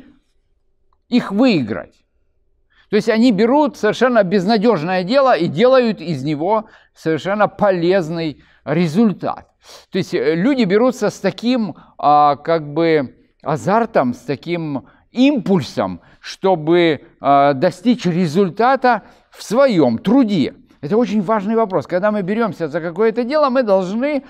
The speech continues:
знать, насколько долго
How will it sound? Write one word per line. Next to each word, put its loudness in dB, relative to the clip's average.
знать, -2
насколько 0
долго 2